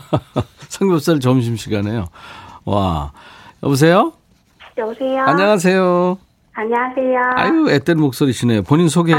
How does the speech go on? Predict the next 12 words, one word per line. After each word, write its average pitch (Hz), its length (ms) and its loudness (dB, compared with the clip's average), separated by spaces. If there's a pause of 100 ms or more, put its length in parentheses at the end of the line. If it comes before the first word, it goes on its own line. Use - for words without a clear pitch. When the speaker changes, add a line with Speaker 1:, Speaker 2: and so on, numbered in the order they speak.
Speaker 1:
주세요. 82 540 -2 (300)
Speaker 2:
<laughs> - 280 -10
안녕하세요. 233 680 -4
경북 214 380 -2
구미에 233 420 -2
사는 196 320 -4
이지혜라고 196 480 -6
합니다. 165 600 -8
Speaker 1:
구미의 127 500 2
이지혜 107 480 0
씨. 76 720 -4
Speaker 2:
네. 202 320 -6